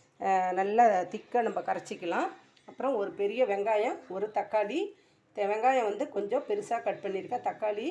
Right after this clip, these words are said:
அஹ், பெருசா கட் பண்ணியிருக்கேன். ஏன்னா நான் மிக்ஸியில திருப்பி ஒரு திருப்பி திருப்பி அரைப்பேன்.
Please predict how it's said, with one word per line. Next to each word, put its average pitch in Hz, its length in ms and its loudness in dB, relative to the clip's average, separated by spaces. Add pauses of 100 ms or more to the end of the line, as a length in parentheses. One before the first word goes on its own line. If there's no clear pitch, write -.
(520)
அஹ், 185 400 -2
பெருசா 214 360 -4
கட் 202 200 -4
பண்ணியிருக்கேன். 202 380 0
ஏன்னா 233 140 0
நான் 214 180 0
மிக்ஸியில 208 420 -2 (580)
திருப்பி 240 320 -4
ஒரு 202 220 0
திருப்பி 247 240 -4
திருப்பி 214 260 -2
அரைப்பேன். 196 420 0